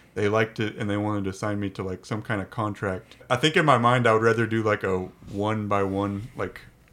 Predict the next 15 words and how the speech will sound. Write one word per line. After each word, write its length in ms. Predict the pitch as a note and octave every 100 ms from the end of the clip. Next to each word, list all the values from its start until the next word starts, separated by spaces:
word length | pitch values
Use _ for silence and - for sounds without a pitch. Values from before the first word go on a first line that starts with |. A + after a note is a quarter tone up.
| - - - - - -
I 60 |
don't 160 | A2+ A2+
think 140 | A#2+
I'd 120 | A2+
wanna 200 | G#2 G#2
be 100 | G2
like, 240 | G2 F#2 - _ _ _ _ - _
"I 100 | A#2+
will 140 | A#2 A#2
now 180 | A#2+
write 380 | A2+ A2 G2+ -
seven 300 | - A#2 G#2+
books 300 | G#2 G#2+ - - _
for 220 | - G2+
you." 340 | G2+ G2+ G2